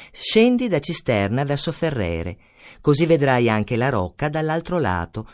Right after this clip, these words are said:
che è a strapiombo, ancora più imponente. E lì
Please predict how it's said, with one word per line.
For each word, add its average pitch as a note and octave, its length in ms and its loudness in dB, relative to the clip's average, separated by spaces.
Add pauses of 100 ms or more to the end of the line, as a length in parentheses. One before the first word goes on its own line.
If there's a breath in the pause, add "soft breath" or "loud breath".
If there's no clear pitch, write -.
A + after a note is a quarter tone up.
che G#2 180 -2
è F#2+ 40 0
a G2 60 0
strapiombo, F#2 840 -4 (120)
ancora C#3 460 -2
più F#3 100 -6
imponente. E2 760 -6 (1160)
E A#2+ 140 0
lì F#2 340 -4